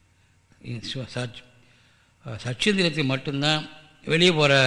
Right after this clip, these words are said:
தன்மை வச்சுருக்கார். மற்ற எல்லா இந்திரியங்களுக்கும் விஷயங்கள், வெளியிலிருந்து வர விஷயங்களை அப்படியே வாங்கிக்கொள்ளும். தன்னிடத்துல வந்தால் தான் வாங்கிக்கொள்ளும், தூரமாக போய் வாங்குறதில்லை.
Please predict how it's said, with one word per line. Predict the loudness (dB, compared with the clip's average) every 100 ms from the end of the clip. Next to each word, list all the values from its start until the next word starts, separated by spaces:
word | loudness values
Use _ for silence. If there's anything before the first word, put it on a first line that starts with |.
| 2 -2
தன்மை | -2 -2 -4
வச்சுருக்கார். | -4 -6 -8 -14 -18 _ _ _ _ _ _ _ _
மற்ற | -14 -10 -6
எல்லா | -2 0
இந்திரியங்களுக்கும் | 0 0 2 2 0 -2 -2 -4
விஷயங்கள், | -4 -4 -2 -2 0
வெளியிலிருந்து | 0 -2 -2 -4
வர | -4 -6
விஷயங்களை | -8 -8 -6 -6 -8 -18 -20 -16
அப்படியே | -8 -6 -4
வாங்கிக்கொள்ளும். | -4 -4 -6 -12 -16 _ _ _ _ _
தன்னிடத்துல | -10 -8 -4 -6 -6
வந்தால் | -8 -4 -4
தான் | -4 -4
வாங்கிக்கொள்ளும், | -4 -6 -8 -12 -16 _ _ -12
தூரமாக | -6 -4 -2
போய் | -2 -4
வாங்குறதில்லை. | -4 -4 -6 -8